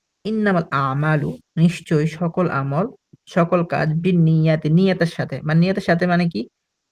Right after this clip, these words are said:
সকল আমল আমাদের নিয়তের উপর নির্ভরশীল। অর্থাৎ আমি যদি কোনো নিয়ত করি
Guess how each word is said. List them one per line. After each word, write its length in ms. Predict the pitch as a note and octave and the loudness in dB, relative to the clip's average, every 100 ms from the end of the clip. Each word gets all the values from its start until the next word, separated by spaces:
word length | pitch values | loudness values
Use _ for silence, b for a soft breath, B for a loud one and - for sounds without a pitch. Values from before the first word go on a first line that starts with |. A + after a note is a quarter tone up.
| _ | _
সকল 460 | - F#3+ F3 G3 F#3+ F#3+ - - | -6 -2 0 2 0 -4 -18 -8
আমল 320 | C#3+ D#3 G3 | -2 0 2
আমাদের 320 | E3 D3+ D3+ | 2 0 0
নিয়তের 280 | D#3 E3+ E3+ | 2 2 2
উপর 100 | D#3 | 0
নির্ভরশীল। 440 | C#3+ C#3 C#3+ D3+ E3 | 0 -2 -4 -2 -2
অর্থাৎ 240 | F3+ G3 _ _ _ _ - | -2 -6 _ _ _ _ -2
আমি 220 | E3 F#3 | 0 2
যদি 460 | F#3+ F#3+ G#3 A3+ C4 _ _ - | 2 0 -2 -4 -8 _ _ -2
কোনো 180 | E3+ E3+ | 2 4
নিয়ত 280 | E3+ F#3+ F3 | 4 4 0
করি 260 | F3 D#3 | -2 -2